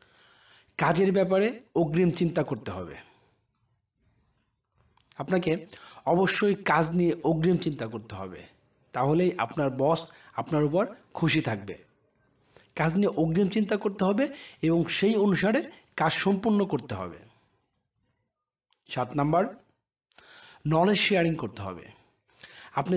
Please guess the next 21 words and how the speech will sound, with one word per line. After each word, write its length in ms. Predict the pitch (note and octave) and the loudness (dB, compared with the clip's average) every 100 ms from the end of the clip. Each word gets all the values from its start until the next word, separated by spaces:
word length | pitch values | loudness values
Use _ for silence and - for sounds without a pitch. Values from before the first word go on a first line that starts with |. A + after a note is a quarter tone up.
| D3 | 2
যত 220 | D#3+ D#3+ | 0 2
বেশি 260 | G3 F#3 - | 2 2 2
নলেজ 320 | F3 D3 F3 F3+ | 2 4 2 0
শেয়ারিং 340 | - G3+ G3+ | 0 2 2
করবেন 300 | F#3+ F#3 F#3 | 2 2 2
অফিসে, 380 | D#3 D#3+ C#3+ F3+ G3 - _ _ _ _ _ | 2 0 -4 -4 -6 -16 _ _ _ _ _
একই 220 | A2 A#2+ D3+ | -8 -4 -2
সাথে 240 | F3 F3 | -2 0
আপনি 200 | E3+ E3+ | -2 0
শিখতে 360 | D#3 F3 E3+ G#3+ | 0 -2 0 0
পারবেন 340 | F#3+ G3+ G3+ G#3 | 2 2 2 2
নতুন 240 | G#3 G#3 G3+ | 0 0 -2
নতুন 200 | F#3+ G3+ | 0 0
জিনিস 260 | G#3 G#3+ G#3+ - - - - - | 0 0 -2 -10 -16 -20 -20 -8
এবং 200 | D#3 E3+ F3+ F3+ | 0 2 0 -2
আপনি 240 | D3 F#3 | -2 0
যার 240 | D3+ C#3+ C#3+ | 2 0 0
সাথে 220 | E3 D#3+ | -2 -2
নলেজ 320 | D3 C3 E3+ E3 | -2 2 2 2
শেয়ারিং 300 | G3 G3 G3+ | 0 2 2
করবেন, 360 | F#3+ E3+ F3+ | 0 0 0